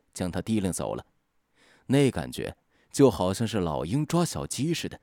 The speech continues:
雷震完全是没有反应过来啊。两人转过一条街道，轰！韩追一拳就将雷震打飞出去了。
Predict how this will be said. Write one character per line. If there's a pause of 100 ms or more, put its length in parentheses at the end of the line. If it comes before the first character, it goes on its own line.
(520)
雷
震
完
全
是
没
有
反
应
过
来
啊。 (1500)
两
人
转
过
一
条
街
道， (480)
轰！ (640)
韩
追
一
拳
就
将
雷
震
打
飞
出
去
了。